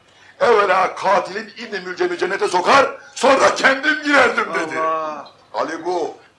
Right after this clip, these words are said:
Speaker 1: Ali bu, Esedullah bu, ilim şehrinin kapısı bu. Senin tahayyülünde değil. Aklının mağarasında İmam Ali'nin büyüklüğü.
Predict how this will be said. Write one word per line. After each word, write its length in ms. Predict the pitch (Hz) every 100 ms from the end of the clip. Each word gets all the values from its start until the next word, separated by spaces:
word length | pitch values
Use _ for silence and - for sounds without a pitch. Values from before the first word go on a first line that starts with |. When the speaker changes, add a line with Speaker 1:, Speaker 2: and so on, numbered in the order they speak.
| _ -
Speaker 1:
Ali 320 | 131 151 202 202
bu, 440 | 233 247 - - - _ _ _ _ _ _ _ -
Esedullah 580 | 120 143 156 170 175 151
bu, 440 | 196 247 - - - _ _ _ _ 147
ilim 300 | 170 226 233
şehrinin 400 | 185 208 226 -
kapısı 500 | - 202 - 208 208
bu. 460 | 240 254 - - - _ _ _ _ _
Senin 300 | 143 170 175 -
tahayyülünde 680 | - 165 170 165 170 170
değil. 300 | 165 170 123 - - _ _ _ - _ _ _
Aklının 560 | - 214 - 202 247 247
mağarasında 800 | 220 208 208 208 202 202 226 226
İmam 340 | 190 170 160 151
Ali'nin 380 | 139 135 123
büyüklüğü. 460 | 113 110 - -